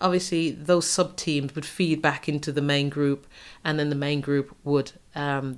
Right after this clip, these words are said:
decide, have the final, uh, say on matters. And do watch out for those individuals who just don't attend the meetings, even though they say they're gonna be there. And those individuals who say they don't want to be at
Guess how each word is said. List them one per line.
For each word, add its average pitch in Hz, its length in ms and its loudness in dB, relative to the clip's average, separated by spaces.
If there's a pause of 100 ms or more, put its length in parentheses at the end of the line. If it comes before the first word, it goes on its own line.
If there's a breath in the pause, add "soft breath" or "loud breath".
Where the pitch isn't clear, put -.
decide, 135 520 -2 (160)
have 147 140 -8
the - 80 -8
final, 135 560 -2
uh, 135 320 -4
say 107 480 0 (320 loud breath)
on 139 200 -4
matters. 127 580 -8
And 196 240 4
do 254 260 4
watch 233 360 0
out 190 220 0
for 170 80 -4
those 180 340 4
individuals 160 800 0
who 165 120 -2
just 165 460 -2
don't 151 180 -2
attend 151 300 -4
the 147 60 -2
meetings, 143 520 -4
even 139 160 -4
though 135 120 -2
they 135 80 -4
say 139 280 -4
they're 135 140 -4
gonna 135 200 -6
be 135 220 -2
there. 135 300 -8 (520 loud breath)
And 160 140 -4
those 170 300 6
individuals 156 480 -2
who 143 80 -4
say 147 220 -2
they 147 120 -2
don't 147 260 0
want 151 240 0
to 147 80 -8
be 143 120 -2
at 135 100 -6